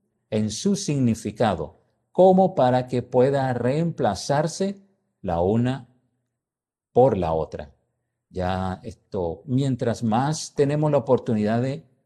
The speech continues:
de tener lecturas personales, mientras leemos la palabra de Dios,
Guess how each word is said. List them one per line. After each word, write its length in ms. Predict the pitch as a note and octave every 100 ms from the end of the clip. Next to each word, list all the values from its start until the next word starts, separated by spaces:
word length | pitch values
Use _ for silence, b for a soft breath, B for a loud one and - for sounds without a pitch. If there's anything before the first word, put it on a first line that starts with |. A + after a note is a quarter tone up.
| _ _ _ -
de 200 | A#2 G2
tener 460 | - F#2 G2 A#2+
lecturas 720 | A#2+ G#2+ F#2+ _ C3+ D3 C#3 -
personales, 1000 | C3+ B2 B2 A2 G#2+ G2+ A#2+ C#3+ - _ _ _ _
mientras 500 | G#2 F2+ - F#2 F2+
leemos 520 | F2 F2 F#2+ A2+ B2+
la 180 | C3+ A#2+
palabra 460 | A#2+ A2+ A2+ A2 G2
de 120 | F#2
Dios, 480 | F#2+ C3+ A#2 A2+